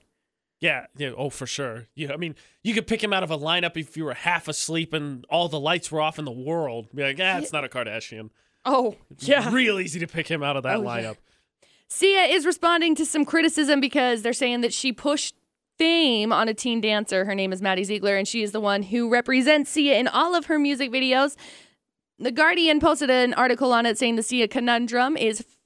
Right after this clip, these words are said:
Speaker 2: "If fame is so damaging, why are you passing it on to a fifteen-year-old girl?" She says, "The article poses a question that I often ask myself.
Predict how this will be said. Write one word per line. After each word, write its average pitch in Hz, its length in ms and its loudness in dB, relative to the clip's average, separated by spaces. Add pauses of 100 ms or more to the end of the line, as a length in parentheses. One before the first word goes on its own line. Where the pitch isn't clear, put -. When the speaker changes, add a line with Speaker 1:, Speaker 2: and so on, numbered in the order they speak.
(180)
Speaker 2:
"If 254 160 4
fame 302 240 2
is 294 100 0
so 285 180 0
damaging, 240 520 -2
why 226 160 2
are 226 40 2
you 220 140 -2
passing 214 340 -6
it 208 80 -4
on 202 140 2
to 190 100 -2
a 185 40 -2
fifteen-year-old 180 720 -6
girl?" 147 300 -2 (500)
She 285 140 2
says, 269 160 0
"The 294 140 4
article 294 280 2
poses 247 320 0
a 247 40 -6
question 240 320 0
that 220 100 2
I 202 100 6
often 208 320 2
ask 196 220 2
myself. 233 520 2